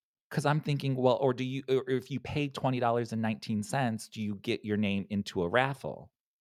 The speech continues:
That's why I'm confused. 'Cause I'm like, you can't, you're not getting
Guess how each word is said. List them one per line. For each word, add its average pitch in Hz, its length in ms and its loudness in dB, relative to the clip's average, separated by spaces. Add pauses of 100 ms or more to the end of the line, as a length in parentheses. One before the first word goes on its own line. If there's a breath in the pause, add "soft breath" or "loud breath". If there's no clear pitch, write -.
(500 loud breath)
That's 156 240 2
why 139 140 4
I'm 104 200 -2
confused. - 920 -10 (720 loud breath)
'Cause 160 120 -4
I'm 175 140 4
like, 165 160 -2
you 202 80 -2
can't, 208 280 0
you're 214 140 2
not 247 160 2
getting 135 220 0